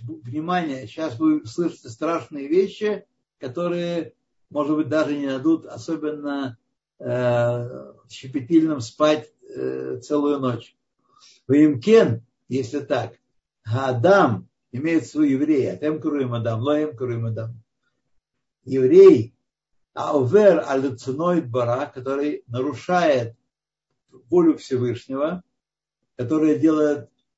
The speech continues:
не то, что Всевышний от него требует, а то, что он сам хочет делать. Гу гаруа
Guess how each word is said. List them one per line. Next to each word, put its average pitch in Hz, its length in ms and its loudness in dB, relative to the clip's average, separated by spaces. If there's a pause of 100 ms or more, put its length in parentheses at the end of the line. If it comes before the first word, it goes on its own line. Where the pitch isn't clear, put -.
(140)
не 131 100 -12
то, 254 200 -2
что 156 220 -10
Всевышний 135 540 -4
от 120 180 -6
него 127 320 0
требует, 113 640 0 (360)
а 123 100 -6
то, 156 180 2
что 135 180 -2
он 135 80 0
сам 127 360 -2
хочет 143 440 -4 (200)
делать. 180 400 -2 (1000)
Гу 175 260 4
гаруа 214 880 6